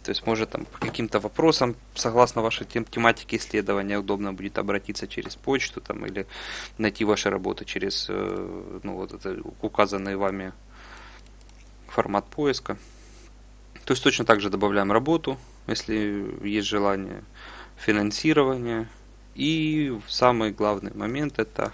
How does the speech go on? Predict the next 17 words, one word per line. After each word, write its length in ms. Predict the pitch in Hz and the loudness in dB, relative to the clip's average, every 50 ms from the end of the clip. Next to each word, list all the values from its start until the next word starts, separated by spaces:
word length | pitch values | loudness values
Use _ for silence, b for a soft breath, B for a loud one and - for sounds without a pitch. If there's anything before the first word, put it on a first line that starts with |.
| - - | -6 -6
работы. 540 | 110 107 104 104 - 98 95 - - - - - - - - B B B B B B B B B B B B | -2 -2 -2 -2 -2 -6 -8 -8 -10 -16 -18 -18 -20 -20 -20 B B B B B B B B B B B B
То 60 | - | -12
есть 140 | - - - | -6 -4 -2
это 160 | 95 - - | -2 -2 -2
перечень 420 | - - 156 156 143 - - 113 101 | 0 2 2 2 2 2 0 -2 2
ваших 320 | 101 110 - - 110 - | 2 2 0 0 -6 -6
публикаций. 680 | - 113 98 104 98 - - - - - - - - - - - - - - - - - - - - - - - - - - - - - - B B B B B B B B B B B B B B B - | -6 -6 -6 -6 -6 -10 -10 -10 -10 -10 -12 -14 -16 -16 -20 -20 -20 -20 -20 -20 -20 -20 -20 -20 -20 -20 -20 -20 -20 -20 -20 -20 -20 -20 -20 B B B B B B B B B B B B B B B -6
Мы 100 | 123 113 | -4 -2
нажимаем 460 | 104 104 101 98 98 98 98 95 92 | -2 -2 -2 -4 -2 -2 -4 -4 -4
«Добавить 380 | 95 104 98 101 101 98 101 - | -4 0 2 4 4 2 2 -2
сейчас». 500 | - 113 - - 180 180 165 - - - b b b b b b b b b b b b - - - - - - - - - B B B B B B B B B B B B - - | -4 -4 -2 2 2 2 2 2 -2 -12 b b b b b b b b b b b b -20 -20 -20 -20 -20 -20 -20 -20 -20 B B B B B B B B B B B B -18 -10
И 120 | - 131 127 | -4 -4 -2
у 60 | 139 | 0
нас 220 | 151 160 156 - | 0 -2 -2 -2
открывается 560 | 123 - - - 123 123 131 120 117 - - 101 | -4 -4 0 2 4 6 6 6 6 4 0 -2
окно 320 | - - - 127 131 127 | -2 -2 -2 -2 -2 -2
импорта 640 | - - 120 123 123 117 113 - - - 107 107 | -2 -2 -4 -2 0 -2 -4 -2 2 0 0 0